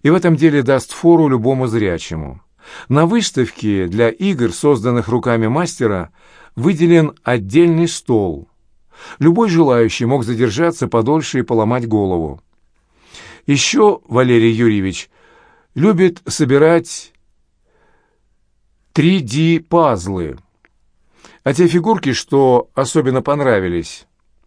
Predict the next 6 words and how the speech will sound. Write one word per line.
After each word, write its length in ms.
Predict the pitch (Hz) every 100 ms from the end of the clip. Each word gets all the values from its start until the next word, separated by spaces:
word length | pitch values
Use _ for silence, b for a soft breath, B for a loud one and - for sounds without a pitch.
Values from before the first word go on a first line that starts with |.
| _ b b b
воплощает 560 | 143 156 131 185 190 131
в 60 |
дереве 500 | 113 147 147 143 127 - _
в 60 | 131
увеличенном 580 | 120 110 113 117 123
объёме. 560 | 135 120 101 85 73